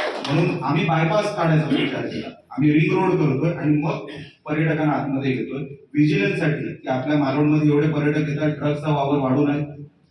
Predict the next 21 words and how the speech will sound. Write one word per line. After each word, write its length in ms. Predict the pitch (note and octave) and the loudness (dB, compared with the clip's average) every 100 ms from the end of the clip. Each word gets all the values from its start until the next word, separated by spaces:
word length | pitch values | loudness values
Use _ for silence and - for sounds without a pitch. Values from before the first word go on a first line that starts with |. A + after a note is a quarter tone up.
| _ _ | _ _
कुठला 340 | B2+ C3 D3+ D3+ | -8 0 2 4
पर्यटक 380 | D3 D3+ D3+ | 4 4 2
कुठून 240 | C3 C#3+ D3+ | 0 2 2
येतोय, 300 | C#3+ D3 D3+ | 2 2 0
कुठे 240 | B2+ D3+ | 2 2
जातोय, 280 | D3+ - D3 | 2 2 0
आपल्याला 280 | C#3+ D3 D3 | 0 0 0
माहित 240 | C3 B2+ - | 0 -2 -2
नाही. 120 | D#3 | -2
म्हणून 200 | C3 D3+ | 0 2
मी 100 | D#3+ | 2
एसपी 260 | C#3+ - D3+ | 0 -2 -2
साहेबांना 340 | D3+ D3+ D3+ | 0 2 2
भेटून, 260 | C#3 C3+ B2+ | 2 0 -2
जेव्हा 180 | C3+ | -2
ने-, 260 | C3 C3 B2+ | 0 -2 -4
नवीन 260 | B2+ C#3+ C#3 | -6 -6 -6
एसपी 200 | - C#3 | -6 -4
आले, 180 | B2+ | -4
त्यांना 220 | C#3 C3+ B2+ | -2 -4 -2
सांगितलं, 360 | C3 C#3+ B2 | -2 -2 -4